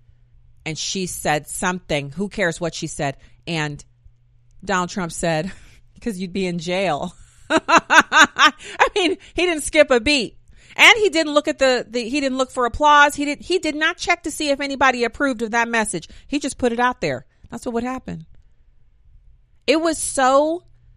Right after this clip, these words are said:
well taken by the crowd and so seriously considered by everyone who heard it that he had to then go back afterwards and say that he wouldn't put her in jail. He wouldn't prosecute her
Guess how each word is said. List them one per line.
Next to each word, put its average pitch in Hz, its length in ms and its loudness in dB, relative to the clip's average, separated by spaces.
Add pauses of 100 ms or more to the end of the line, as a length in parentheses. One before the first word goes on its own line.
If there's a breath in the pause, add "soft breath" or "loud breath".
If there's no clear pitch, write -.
(360)
well 233 300 2
taken 240 400 -4
by 208 120 0
the 196 120 -4
crowd 160 640 0
and 208 180 -4
so 254 180 0
seriously 285 520 -4
considered 233 480 -4
by 202 140 2
everyone 214 340 -2
who 208 100 -4
heard 208 240 0
it 170 160 -2 (200 soft breath)
that 208 100 -6
he 247 80 -2
had 226 100 2
to 226 80 0
then 233 320 -4
go 220 180 2
back 214 280 2
afterwards 196 480 -2
and 180 100 -8
say 180 380 0 (180 soft breath)
that 196 120 -6
he 220 100 -4
wouldn't 254 500 -4
put 175 160 -4
her 175 160 -4
in 160 140 -6
jail. 151 440 -2 (120)
He 214 100 -8
wouldn't 220 320 2
prosecute 175 560 -6
her 147 380 -8